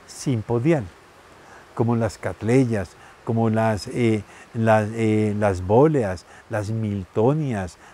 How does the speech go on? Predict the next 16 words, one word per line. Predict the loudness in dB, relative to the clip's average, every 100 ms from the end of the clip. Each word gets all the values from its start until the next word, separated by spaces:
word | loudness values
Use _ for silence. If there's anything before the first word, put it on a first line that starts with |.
| -6
las | -4 -4
masdevalias. | -4 -6 -4 -2 0 0 0 0 -4 -6 -14 -20 -20 0
Todas | 2 4 2 2
estas | 0 0 -4 -6 -6
pleurotalidinias | 2 4 4 2 -2 -2 0 0 0 -4 -8 -12 -20 -20 -8
son | -2 -2 0
todas | 2 4 2 -2 -12 -10
de | 2 2
crecimiento | 4 2 2 0 0 0 -2 -6 -8 -12 -20
simpodial, | -12 -8 -6 -2 2 2 0 2
todo | 2
lo | 2
que | -2
estamos | -8 -8 -6
viendo | -4 -6 -8
aquí. | -10 -12